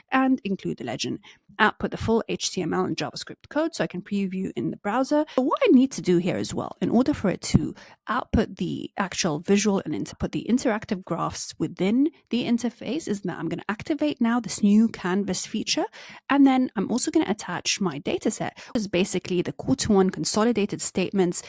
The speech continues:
f-, of Apple. And once I've attached that and added my prompt, I'm now gonna enter that.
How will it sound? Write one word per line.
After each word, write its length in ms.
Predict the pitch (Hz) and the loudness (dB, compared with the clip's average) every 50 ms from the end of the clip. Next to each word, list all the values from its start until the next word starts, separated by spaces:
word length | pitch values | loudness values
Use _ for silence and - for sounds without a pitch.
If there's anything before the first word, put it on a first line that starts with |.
| - - - - | -12 -20 -20 -20
f-, 140 | - - - - | -20 -14 -8 -6
of 280 | 185 165 151 - 220 - - | -4 -4 -4 -6 -10 -8 -4
Apple. 400 | - 165 - - - 269 339 - _ - - - _ - | -4 -4 -4 -2 -2 -2 -2 -4 _ -14 -20 -14 _ -4
And 100 | 302 - | -2 0
once 180 | 165 175 - | 2 0 0
I've 100 | - 160 | -2 -6
attached 400 | 170 - - - - - - - | -6 -6 -6 -6 -4 -4 -4 -2
that 260 | - 233 277 294 - - _ _ _ - | 0 2 2 2 0 -2 _ _ _ -8
and 180 | - 220 185 170 - | -6 -4 -4 -4 -6
added 260 | 202 202 170 165 - | -6 -4 -6 -6 -6
my 140 | - 165 165 | -6 -8 -8
prompt, 400 | - - - 277 330 370 - - - - - - - | -6 -2 0 2 2 0 -2 -6 -16 -20 -20 -10 -2
I'm 120 | - 220 | 0 2
now 220 | 214 190 175 165 160 | 4 4 2 0 -2
gonna 260 | 165 165 156 160 - - | -2 -4 -4 -4 -6 -8
enter 260 | - - - - - | -12 -14 -14 -14 -14
that. 200 | - - - - | -14 -14 -16 -16